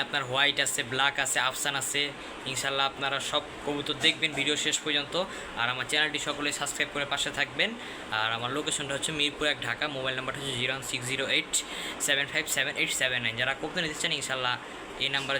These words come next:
যোগাযোগ করলে ইনশাল্লাহ আমার সাথে যোগাযোগ করতে পারবেন। আর ঠিকানা তো বরাবর মতো মিরপুর এক। আর আজকে একটা বিশেষত্ব আছে,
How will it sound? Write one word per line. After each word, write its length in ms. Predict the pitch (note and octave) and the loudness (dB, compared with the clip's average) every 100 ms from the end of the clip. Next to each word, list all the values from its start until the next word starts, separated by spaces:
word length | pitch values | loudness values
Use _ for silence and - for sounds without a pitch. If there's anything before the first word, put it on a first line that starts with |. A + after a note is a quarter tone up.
| C3 | 2
যোগাযোগ 260 | C3+ C3+ - | 0 -2 -2
করলে 160 | D3+ D3 | -2 -2
ইনশাল্লাহ 240 | B2 A#2 A2 | -2 -2 -2
আমার 120 | A#2 | -4
সাথে 140 | A#2 A#2 B2+ | -6 -4 -2
যোগাযোগ 240 | C3+ C3+ B2+ | 0 -2 -4
করতে 180 | B2 C3+ | -4 -2
পারবেন। 240 | C3 D3 E3 C3 | -2 -2 0 0
আর 80 | G#2+ - - - - | -2 -8 -12 -10 0
ঠিকানা 260 | D3 C#3 C3 | 2 2 0
তো 40 | C3 | 0
বরাবর 260 | C#3+ C#3 C3 | 2 2 -2
মতো 120 | A#2+ C#3+ | -2 -2
মিরপুর 260 | C#3+ C3+ B2+ G2 | -2 -2 -4 -4
এক। 60 | - - - - | -6 -10 -8 -2
আর 60 | A2 C3+ | 0 2
আজকে 200 | E3 - F#3+ | 2 4 2
একটা 140 | - D#3+ | 2 0
বিশেষত্ব 360 | D3+ - D#3+ - | 2 0 -2 -2
আছে, 120 | D3+ | 0